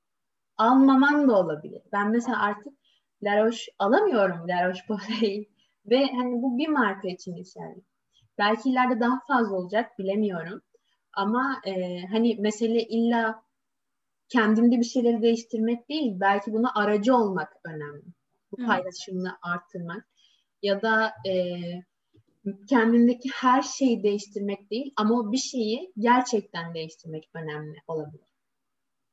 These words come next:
Speaker 1: gibi. Peki, e, böyle hani çevremizde aslında gerçekten çok duyarsız davranışlar <laughs> görebiliyoruz.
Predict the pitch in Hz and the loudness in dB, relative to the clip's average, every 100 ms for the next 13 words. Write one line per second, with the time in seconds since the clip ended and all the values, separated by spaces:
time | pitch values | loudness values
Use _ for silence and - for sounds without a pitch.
0 | _ _ 190 202 151 _ _ _ _ _ | _ _ _ -18 -18 _ _ _ _ _
1 | _ _ _ _ _ _ _ _ _ - | _ _ _ _ _ _ _ _ _ -6
2 | 330 - 320 320 - - 226 220 214 - | -6 -4 -6 -6 -6 2 4 4 2 0
3 | 247 262 285 285 - _ _ _ - 233 | 0 0 -2 -4 -10 _ _ _ -6 -4
4 | 226 - - 240 247 247 240 247 240 - | -4 -6 -2 0 2 0 2 0 0 -4
5 | 190 220 269 - _ _ _ _ _ 220 | -4 -2 -4 -6 _ _ _ _ _ 0
6 | 247 247 269 269 277 202 226 208 202 214 | 0 0 0 2 2 2 4 4 2 -2
7 | 202 196 185 185 190 - 254 254 262 247 | -2 2 4 2 0 0 0 2 2 2
8 | 196 190 202 196 160 190 | 0 -2 0 0 0 -6